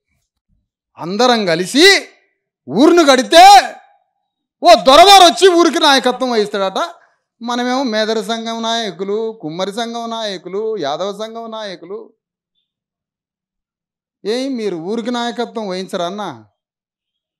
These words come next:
ఇంకా వేరే పార్టీ వాడు వస్తాడు, తెలంగాణ కోసం ఉద్యమించడానికి కుమ్మరి సంఘం అనే నాయకులు రండి, తెలంగాణ ఉద్యమానికి బెస్త సంఘం నాయకుడు రండి. ఆ, బెస్త సంఘం నాయకుడు వచ్చి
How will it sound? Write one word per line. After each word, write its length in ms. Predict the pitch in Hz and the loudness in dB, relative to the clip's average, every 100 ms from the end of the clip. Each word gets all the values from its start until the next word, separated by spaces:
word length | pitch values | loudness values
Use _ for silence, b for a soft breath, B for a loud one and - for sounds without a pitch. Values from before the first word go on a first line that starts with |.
| _ _ _ _ _ 247 | _ _ _ _ _ -2
ఇంకా 140 | 285 | 0
వేరే 280 | 269 285 294 | 6 6 6
పార్టీ 360 | 285 269 208 | 2 -2 -2
వాడు 180 | 269 254 | -4 -2
వస్తాడు, 260 | 240 220 180 | -4 -8 -12
తెలంగాణ 500 | - 262 294 285 285 | -6 -4 -4 -6 -8
కోసం 260 | 240 254 | -6 -8
ఉద్యమించడానికి 720 | 269 233 262 247 247 254 233 | -6 -4 -4 -2 -2 -2 -4
కుమ్మరి 300 | 226 247 269 | -6 -4 -2
సంఘం 180 | 240 254 | -2 -4
అనే 160 | 254 240 | -4 -4
నాయకులు 320 | 233 220 226 | -6 -6 -6
రండి, 200 | 233 262 - _ _ _ _ _ _ _ _ _ _ _ _ _ | -8 -10 -16 _ _ _ _ _ _ _ _ _ _ _ _ _
తెలంగాణ 380 | 208 285 285 285 | -6 -4 0 0
ఉద్యమానికి 560 | 285 269 269 269 269 220 | 0 -2 -2 -2 -4 -4
బెస్త 280 | 160 220 254 | -6 -6 -4
సంఘం 320 | 262 269 262 | -4 -2 -2
నాయకుడు 320 | 254 233 220 | -2 -4 -6
రండి. 260 | 233 247 294 _ _ _ _ _ _ _ _ _ 160 | -8 -8 -14 _ _ _ _ _ _ _ _ _ -12
ఆ, 240 | 156 127 | -12 -12
బెస్త 200 | 143 208 | -8 -8
సంఘం 320 | 220 254 262 254 | -4 -6 -4 -4
నాయకుడు 340 | 254 254 254 | -4 -2 -4
వచ్చి 320 | 254 320 381 | -4 -8 -10